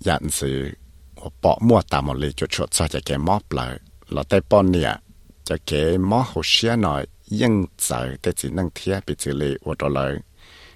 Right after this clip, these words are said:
sáng xia, và trở lại gần gần, và trở lại, và chỉ chuột tàu ba, và trở lại phăng tại phụ chia lô, và trở lại mó ý chế,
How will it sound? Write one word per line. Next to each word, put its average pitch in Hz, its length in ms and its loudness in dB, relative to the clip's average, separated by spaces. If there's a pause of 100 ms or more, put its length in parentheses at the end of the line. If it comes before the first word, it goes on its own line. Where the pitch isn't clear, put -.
sáng 90 320 2
xia, - 280 4
và 90 140 -2
trở 85 100 2
lại 80 180 0
gần 71 260 -4
gần, 71 300 -2
và 73 100 -6
trở 85 80 2
lại, 73 300 2 (440)
và 87 140 4
chỉ 78 140 0
chuột - 260 0
tàu 71 260 2
ba, 78 320 0 (240)
và 78 120 -4
trở 82 100 2
lại 78 140 4 (100)
phăng 101 300 0 (140)
tại 60 160 4
phụ - 160 -2 (120)
chia 73 240 0
lô, 82 360 0 (720)
và 90 160 -2
trở 85 80 2
lại 78 240 2
mó 92 240 4
ý 113 220 0
chế, 69 280 -4